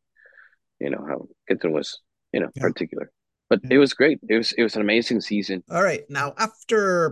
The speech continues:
Speaker 2: Playa, you go Sonora, Ixtapa, you take a break back to Ixtapa. But the, the season I'm curious about that you did was summer ninety-eight in Turks and Caicos with, uh, my old chief, uh, Lulu,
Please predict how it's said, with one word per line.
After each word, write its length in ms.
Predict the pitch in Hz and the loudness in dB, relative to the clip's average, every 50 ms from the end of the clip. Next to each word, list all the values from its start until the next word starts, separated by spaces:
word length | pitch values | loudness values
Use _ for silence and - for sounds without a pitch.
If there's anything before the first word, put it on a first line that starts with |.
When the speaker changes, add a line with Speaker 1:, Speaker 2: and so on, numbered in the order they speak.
| - | -2
Speaker 2:
Playa, 480 | - 160 156 170 208 226 - - 240 - | -4 -4 0 0 2 0 0 0 -2 -4
you 140 | 151 139 127 | -6 -8 -8
go 180 | - - 131 139 | -8 -8 -8 -10
Sonora, 800 | - - - 160 156 175 190 220 - 247 247 240 233 226 214 185 | -10 -12 -12 -10 -10 -10 -8 -8 -6 -6 -6 -4 -4 -4 -6 -6
Ixtapa, 560 | - - - - - 175 196 220 220 240 226 | -8 -8 -8 -8 -6 -4 -4 -4 -4 -4 -6
you 60 | 202 160 | -6 -6
take 220 | - - 170 - | -8 -10 -12 -10
a 60 | 165 - | -12 -8
break 320 | - - 117 123 113 - | -6 -4 -4 -4 -4 -6
back 240 | - - 123 - - | -8 -8 -8 -8 -8
to 100 | 101 87 | -10 -10
Ixtapa. 640 | - - - - 151 147 156 - - 85 - 85 - | -10 -12 -12 -10 -10 -10 -10 -8 -8 -6 -6 -6 -8
But 140 | - 143 | -8 -8
the, 220 | - - - - - | -8 -6 -6 -6 -8
the 100 | 147 151 | -8 -6
season 420 | - - 240 240 196 160 190 165 170 | -4 -2 -2 0 0 0 -2 -2 0
I'm 200 | 185 208 196 - | 0 -2 -2 -2
curious 340 | - 175 147 143 143 - | -2 0 0 0 0 -2
about 260 | - 135 139 135 131 - | -4 -6 -6 -6 -4 -4
that 120 | 135 127 | -4 -4
you 80 | 127 123 | -2 -2
did 200 | 113 123 131 135 | -4 -4 -4 -4
was 120 | 135 127 - | -4 -4 -4
summer 240 | - 156 170 175 165 | -2 -2 -2 -4 -4
ninety-eight 400 | 156 151 139 135 131 135 143 - | -6 -6 -6 -6 -6 -6 -8 -8
in 60 | 123 | -10
Turks 220 | - 175 - - | -12 -10 -10 -10
and 100 | - 131 | -10 -10
Caicos 560 | - 135 131 127 - - - 226 - - - 127 - | -10 -10 -10 -10 -10 -10 -10 -10 -12 -16 -18 -16 -14
with, 160 | 151 135 - _ | -14 -16 -14 _
uh, 120 | - 127 123 | -12 -10 -8
my 180 | 120 143 147 147 | -6 -6 -6 -6
old 160 | 147 143 143 | -6 -8 -10
chief, 260 | - - 147 139 139 139 - - | -12 -12 -12 -12 -12 -14 -16 -16
uh, 320 | 139 123 123 123 123 127 123 | -14 -12 -10 -10 -10 -8 -8
Lulu, 380 | 123 127 156 147 139 175 - | -8 -6 -6 -6 -8 -8 -10